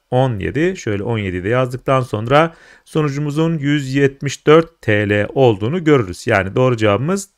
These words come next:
D şıkkıdır. Aşağıdaki yedi rakamına ait çarpım tablosunda sayıların yazılı olduğu kutulardan bazıları boş bırakılmıştır. Buna göre aşağıdakilerden hangisi eksik sayılardan biri değildir?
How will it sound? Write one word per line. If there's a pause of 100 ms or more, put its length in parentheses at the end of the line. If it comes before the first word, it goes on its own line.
D
şıkkıdır. (2750)
Aşağıdaki
yedi
rakamına
ait
çarpım
tablosunda
sayıların
yazılı
olduğu
kutulardan
bazıları
boş
bırakılmıştır. (560)
Buna
göre
aşağıdakilerden
hangisi
eksik
sayılardan
biri
değildir?